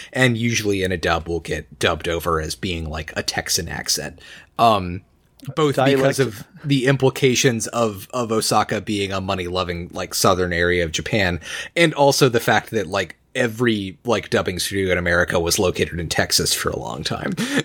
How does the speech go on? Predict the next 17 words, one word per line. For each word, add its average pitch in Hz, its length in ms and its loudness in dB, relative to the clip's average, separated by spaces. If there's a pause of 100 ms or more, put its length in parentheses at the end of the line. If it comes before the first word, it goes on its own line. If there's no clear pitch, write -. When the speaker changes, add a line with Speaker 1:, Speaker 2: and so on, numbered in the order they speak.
(160)
Speaker 1:
<laughs> - 500 -20
Speaker 2:
That's 127 180 2
pretty 120 220 0
good. 107 240 -8 (260)
Speaker 1:
Yeah. 139 260 6
Speaker 2:
Um, 123 220 -2 (320)
the, 151 380 2
the 147 180 4
dialect 139 440 6
actually 120 280 4
comes 120 260 0
up 113 120 0
several 113 280 0
times 104 320 -2
in 104 80 -4
this, 101 240 -4
uh, 101 360 -2